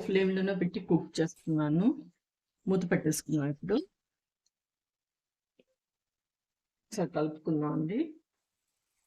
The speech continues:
అంతే అండి,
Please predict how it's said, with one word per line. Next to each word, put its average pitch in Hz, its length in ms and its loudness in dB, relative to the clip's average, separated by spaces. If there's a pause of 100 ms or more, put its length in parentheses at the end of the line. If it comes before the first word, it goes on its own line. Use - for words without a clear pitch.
(3000)
అంతే 175 340 8
అండి, 156 200 4